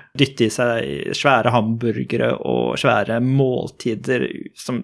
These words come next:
sikkert kunne mate en hel afrikansk familie. På liksom halvtime og sånne ting, og bare dytter det i seg bokstavelig talt. Det er ikke noe kniv og gaffel der, det er det hendene og opp med kjeften og dytte inn alt som, det går som et hamster.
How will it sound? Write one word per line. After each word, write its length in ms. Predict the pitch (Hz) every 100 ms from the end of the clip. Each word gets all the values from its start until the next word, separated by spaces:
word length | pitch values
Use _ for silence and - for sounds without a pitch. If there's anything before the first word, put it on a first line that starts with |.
| - -
sikkert 240 | - 104 -
kunne 180 | 120 113
mate 300 | 113 107 117
en 80 | 113
hel 220 | 113 -
afrikansk 480 | 127 - 156 107 -
familie. 460 | - 120 - 190 - _ -
På 80 | 185
liksom 240 | - 143
halvtime 720 | 135 151 117 - 123 117 120 127 127
og 100 | 131
sånne 160 | 127 110
ting, 160 | 143 170
og 80 |
bare 400 | 190 151 139 139 - -
dytter 720 | 165 - - 196 - _ 151
det 80 | 165
i 60 | 196
seg 140 | 147 139
bokstavelig 480 | 139 - 113 160 170
talt. 180 | 131 -
Det 80 | 120
er 80 |
ikke 140 | - 165
noe 80 | 180
kniv 240 | 131 113
og 80 | 110
gaffel 220 | 101 -
der, 160 | 71 143
det 80 | 117
er 100 | 73
det 100 | -
hendene 340 | 113 117 139 135
og 580 | 120 127 127 135 143 -
opp 200 | - - -
med 100 | 139
kjeften 380 | 120 - - 123
og 60 |
dytte 260 | 123 - -
inn 140 | 131
alt 160 | 120 117
som, 400 | - 127 123 135 143
det 100 | 139
går 160 | 127
som 140 | 135 151
et 80 | 139
hamster. 380 | 123 - -